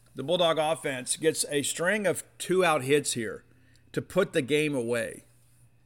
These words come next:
We talk about having killer instinct. We had it on Friday. L T walks, and then Kellum Clark hits a three-run bomb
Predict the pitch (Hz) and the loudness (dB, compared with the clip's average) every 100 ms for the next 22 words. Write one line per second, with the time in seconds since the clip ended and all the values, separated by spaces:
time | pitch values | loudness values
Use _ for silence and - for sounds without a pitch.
0 | _ _ 131 165 151 156 160 156 151 147 | _ _ -4 0 2 0 0 0 0 -2
1 | 143 143 139 135 131 - 131 123 120 120 | -2 0 2 0 -2 -4 -4 -4 -8 -4
2 | 131 135 123 117 117 110 107 101 - - | -4 -2 -4 -4 -4 -2 -4 -8 -12 -18
3 | _ _ _ _ _ _ 123 143 143 143 | _ _ _ _ _ _ 0 2 2 0
4 | 110 117 127 170 - - - _ _ _ | 2 0 0 -2 -4 -6 -6 _ _ _
5 | _ - _ - 131 135 127 147 147 135 | _ -20 _ -6 -2 -2 -2 -2 -2 0
6 | 139 135 135 143 139 - 123 - 147 139 | 2 2 0 -2 -2 0 -2 0 0 2
7 | 131 120 120 117 104 98 107 | 0 0 -2 -2 -6 -10 -16